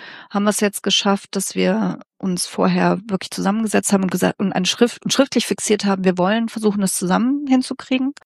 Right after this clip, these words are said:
Das ist schon mal gut. Und ich hoffe, dass das der Auftakt war, dass wir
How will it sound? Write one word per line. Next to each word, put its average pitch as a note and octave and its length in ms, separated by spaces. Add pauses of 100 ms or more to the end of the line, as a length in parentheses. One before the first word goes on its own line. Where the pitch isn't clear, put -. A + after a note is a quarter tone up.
(140)
Das - 200
ist - 120
schon G#3+ 160
mal F#3+ 140
gut. - 500 (340)
Und G#3+ 160
ich - 180
hoffe, G#3 360
dass G3+ 160
das - 200
der - 140
Auftakt F#3+ 500
war, F#3 420 (100)
dass - 320
wir F#3 400